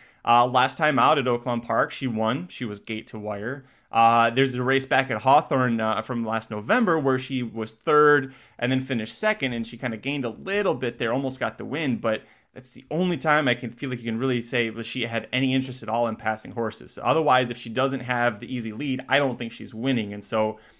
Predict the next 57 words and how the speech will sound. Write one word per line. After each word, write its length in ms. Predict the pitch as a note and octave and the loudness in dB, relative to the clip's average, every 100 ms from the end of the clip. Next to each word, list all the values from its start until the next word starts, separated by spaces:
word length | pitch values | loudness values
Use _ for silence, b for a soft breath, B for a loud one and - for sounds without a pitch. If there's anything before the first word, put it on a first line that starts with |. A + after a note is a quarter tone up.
| b | b
at 180 | - - | -14 -8
three 160 | D#3 D3+ | -4 -2
to 80 | |
one, 520 | B2 D#3 G3+ E3 C3+ C3 | 0 4 6 6 4 2
I 100 | B2+ | 0
didn't 220 | C#3 C3+ | 2 2
wanna 220 | B2 A#2+ A#2+ | 2 0 0
<laughs> 0 | |
try 220 | - D#3+ | 0 0
and 160 | B2+ | 0
find 300 | A#2+ A#2 A2+ | 0 -2 0
out 140 | A2+ A2 | 0 0
at 100 | G#2 | 0
that. 160 | A2+ | -2
She 200 | B2+ F#3+ | -2 -2
is 140 | A#3 G3 | -2 -2
the 100 | F3 | -4
fourth 320 | F#3+ F3+ F3+ | 0 0 0
up 140 | D3+ | -4
for 120 | - D3 | -4 -6
me, 200 | D#3+ A2 | -4 -4
so 160 | B2 | -6
it's 100 | A#2+ | -4
funny 240 | - C3+ B2+ | 0 0 0
that 160 | A#2 | -2
we, 260 | B2 A#2 A2+ B B B | -4 -6 -8 B B B
uh, 260 | A2+ A2 G#2+ | 4 4 4
you 140 | B2 D#3 | 2 0
used 320 | D3 C3+ C3 | 0 0 0
her 60 | A#2+ | 0
and 80 | |
I 80 | A#2 | 0
didn't, 260 | B2 A#2 A2 | 0 -2 0
but 280 | A2 G#2+ _ - A#2 | -2 -2 _ -20 -14
th-, 280 | - D#2+ B2 | -14 -8 -6
you 60 | |
know, 160 | G#2+ G2+ | -4 -2
I, 240 | B2+ C3 | 0 2
I 40 | C#3 | 2
could 120 | D3+ | 2
understand 500 | E3+ C#3+ E3+ E3 C3+ | 0 -2 -4 -4 -2
why 160 | A2+ C#3 | 0 0
you 140 | C#3+ | 0
would 140 | C#3 | -4
wanna 240 | C3+ C3+ B2+ | -2 -2 -2
use 220 | B2 C#3 | -4 -6
her. 120 | D#3 | -8
She 220 | C#3+ A#2 G#2 | -8 -10 -10
should 380 | - B2+ - - _ | -10 -10 -12 -20 _
like 280 | A2+ A#2+ B2+ | -2 -2 -2
getting 220 | B2+ B2 | -6 -4
back 240 | A#2+ A#2+ B2+ | -2 -2 -2
on 140 | A#2 | -6
turf 260 | A2+ A#2+ A#2+ | -4 -6 -8
and 80 | |
at 80 | A2+ | -12
Canterbury, 600 | - A#2+ A#2+ C3+ C#3 C3+ | -8 -6 -2 0 0 -2